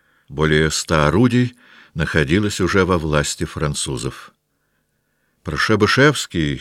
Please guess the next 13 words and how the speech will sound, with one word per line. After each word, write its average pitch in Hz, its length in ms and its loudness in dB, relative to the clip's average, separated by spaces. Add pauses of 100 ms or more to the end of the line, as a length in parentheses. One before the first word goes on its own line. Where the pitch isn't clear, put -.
со - 160 -10
своим 80 320 2
корпусом 78 640 0
положил 80 440 0
оружие. 69 540 -4 (760)
Другие 95 440 2
колонны, 107 520 4
растеряв 90 560 2
около 82 320 0
половины 85 460 2
людей, 82 380 2
отступали 92 540 -2
расстроенными, 92 1000 0